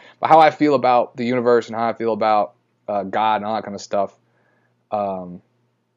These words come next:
is, like, a personal thing, right? But for other people, if it, if they want to help and if they believe,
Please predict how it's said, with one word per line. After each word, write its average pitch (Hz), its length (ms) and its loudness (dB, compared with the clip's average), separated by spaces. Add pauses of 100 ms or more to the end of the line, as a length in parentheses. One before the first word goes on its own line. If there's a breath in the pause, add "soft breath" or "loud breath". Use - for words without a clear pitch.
(480)
is, 117 300 -8
like, 151 140 4
a 139 40 -4
personal 160 400 2
thing, 147 460 -4
right? 113 320 -2 (340 soft breath)
But 123 320 2 (440)
for 147 200 4
other 160 160 6
people, 151 580 2 (280 soft breath)
if 127 180 -4
it, 156 260 0 (200)
if 120 160 -8
they 170 320 6
want 160 500 2
to 131 100 -4
help 143 300 2
and 127 80 -4
if 117 100 -10
they 170 180 4
believe, 131 600 0